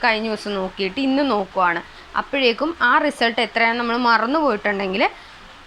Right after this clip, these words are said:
ഈ സി എന്നും പറഞ്ഞിട്ടുള്ള ഒരിതില്ലേ, അതിൽ പിടിച്ച് നിൽക്കുവാണെങ്കിൽ നേരത്തെ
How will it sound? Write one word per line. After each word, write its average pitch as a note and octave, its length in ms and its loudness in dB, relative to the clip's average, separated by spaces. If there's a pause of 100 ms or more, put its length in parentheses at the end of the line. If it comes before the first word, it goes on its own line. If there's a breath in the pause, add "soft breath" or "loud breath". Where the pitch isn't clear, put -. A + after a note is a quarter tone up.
(720)
ഈ - 20 6 (140)
സി D#4 140 0 (140)
എന്നും E4+ 220 2
പറഞ്ഞിട്ടുള്ള A#3+ 440 0 (100)
ഒരിതില്ലേ, F#3+ 400 -4 (180)
അതിൽ B3 240 0
പിടിച്ച് B3+ 280 -6
നിൽക്കുവാണെങ്കിൽ G#3 560 -2 (100)
നേരത്തെ G#3 480 -2